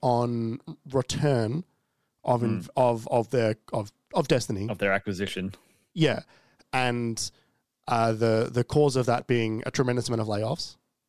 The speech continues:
Speaker 2: Mm-hmm.
Speaker 1: Um,
Speaker 2: And a shitty work culture.
Speaker 1: Shitty work culture. Um, uh, Epic Games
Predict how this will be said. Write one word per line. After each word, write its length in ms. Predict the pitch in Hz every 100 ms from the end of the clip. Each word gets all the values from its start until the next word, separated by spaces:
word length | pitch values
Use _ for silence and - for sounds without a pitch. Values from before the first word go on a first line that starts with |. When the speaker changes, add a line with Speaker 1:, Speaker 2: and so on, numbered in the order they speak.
| _ -
Speaker 2:
Mm-hmm. 1200 | 107 92 95 95 _ _ _ _ _ _ _ - 120
Speaker 1:
Um, 400 | 113 110 104 101
Speaker 2:
And 120 | 98
a 40 |
shitty 380 | - - 117 95
work 220 | 92 90
culture. 400 | - 90 - 95 -
Speaker 1:
Shitty 260 | - - 131
work 160 | 117 107
culture. 400 | 110 - 117 135 _ _ _ _ -
Um, 560 | 123 117 117 110 104 101 _ _ _ _ _
uh, 200 | 131 110 -
Epic 540 | 214 - 202 - - -
Games 600 | 147 151 156 160 160